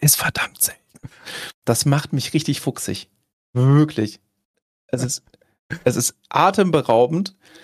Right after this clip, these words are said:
Das kannst du doch nicht hinschreiben. Er hat diese unfassbar seltene Karte gezogen. Ja, diese Karte gibt's halt nur einmal.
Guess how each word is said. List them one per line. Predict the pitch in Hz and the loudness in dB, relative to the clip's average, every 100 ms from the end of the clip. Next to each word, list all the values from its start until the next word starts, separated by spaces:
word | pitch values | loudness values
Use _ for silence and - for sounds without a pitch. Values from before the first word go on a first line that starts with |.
| - _ - | -20 _ -6
Das | 139 - | -4 -4
kannst | - 190 - | 0 0 0
du | |
doch | 143 135 | -2 0
nicht | 151 | 0
hinschreiben. | - 160 - 107 110 | -2 -4 0 0 2
Er | - 117 | 2 0
hat | - | 2
diese | 123 - | 2 4
unfassbar | 160 196 151 151 135 131 | 2 4 2 2 2 2
seltene | 131 - 139 | 2 2 0
Karte | 123 127 131 120 | 2 2 2 2
gezogen. | 113 - 117 | 2 2 2
Ja, | 127 | 2
diese | - - | 0 0
Karte | 127 - | 0 0
gibt's | - - - | -2 -2 -2
halt | - | 0
nur | - | -2
einmal. | 71 - - 147 | -2 -4 -4 -6